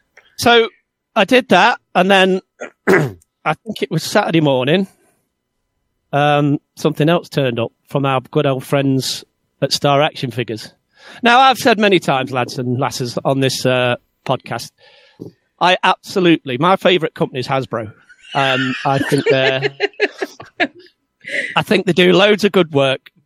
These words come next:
Speaker 1: and they do some fantastic Star Wars releases.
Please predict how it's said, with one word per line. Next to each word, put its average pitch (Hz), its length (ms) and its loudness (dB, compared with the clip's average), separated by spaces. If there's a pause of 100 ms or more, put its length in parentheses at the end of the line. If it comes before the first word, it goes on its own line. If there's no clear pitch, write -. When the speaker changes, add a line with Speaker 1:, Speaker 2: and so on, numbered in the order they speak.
(160)
Speaker 1:
and 139 160 -2
they 135 240 0
do 135 240 -2
some 127 420 -4
fantastic - 840 -4
Star 139 320 0
Wars 127 240 -2
releases. 120 500 -4